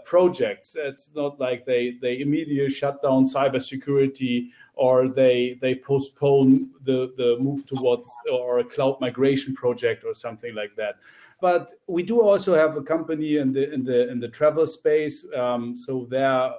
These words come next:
um, we, we do see, uh, customers of theirs having a hard time th-, these days. So, um, what, what I can, so we, we get, went through this with all founders, uh, and all teams and, and tried to tell them, "Look, you know,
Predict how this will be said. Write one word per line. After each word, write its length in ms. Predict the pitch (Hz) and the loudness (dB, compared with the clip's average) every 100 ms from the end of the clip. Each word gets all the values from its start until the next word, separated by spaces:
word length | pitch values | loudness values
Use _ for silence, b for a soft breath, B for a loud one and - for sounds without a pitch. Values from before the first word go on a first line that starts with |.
| 127 | -8
um, 300 | 120 120 120 | -6 -6 -8
we, 140 | 131 135 | -6 -4
we 160 | 131 | -4
do 180 | 127 143 | -4 -6
see, 480 | 135 - 151 143 139 - 135 | -6 -8 -6 -8 -8 -4 0
uh, 220 | 120 120 - | 2 0 -4
customers 600 | - 151 - 143 139 139 | -2 -2 -2 -2 0 0
of 160 | 147 120 | -2 -2
theirs 540 | 135 139 135 - - _ _ - | 0 2 0 -4 -16 _ _ -6
having 340 | 143 139 135 131 | -2 0 2 2
a 100 | 123 | 2
hard 200 | 147 - | 0 0
time 400 | 196 165 113 123 | 0 0 -2 -6
th-, 140 | 139 - | -12 -8
these 220 | 135 123 | -8 -6
days. 300 | 123 104 104 b b b | -6 -6 -8 b b b
So, 380 | - 185 180 B B _ | -2 2 2 B B _
um, 380 | - 151 156 156 - _ | 0 2 2 -2 -6 _
what, 340 | 170 196 190 180 | 0 0 -2 -2
what 160 | 180 - | -2 0
I 100 | 202 | 0
can, 340 | 208 202 202 - _ _ - | 2 0 -2 -10 _ _ -8
so 160 | 180 | -4
we, 200 | 170 214 | -4 -4
we 180 | 190 208 | -6 -4
get, 240 | 208 220 | -4 -4
went 320 | 175 190 190 - | -4 -4 -6 -4
through 200 | 185 170 | -4 -4
this 180 | 151 | -6
with 100 | 143 | -10
all 240 | 131 151 151 | -2 0 2
founders, 640 | 156 156 156 143 131 - - 165 | 2 2 4 4 2 -4 -8 -2
uh, 200 | 131 139 147 | 0 0 -2
and 120 | 139 | -2
all 200 | 147 151 | 0 0
teams 420 | 151 160 156 139 160 | -2 -6 -4 -6 -2
and, 220 | 135 135 | -2 0
and 320 | 135 135 - _ | -2 -4 -6 _
tried 320 | - 156 160 - | 0 2 2 -2
to 100 | 139 | -6
tell 300 | - 160 160 | 2 4 4
them, 240 | 147 147 | 4 4
"Look, 180 | 156 156 | 2 2
you 80 | 147 | 0
know, 360 | 143 139 139 | 2 2 -2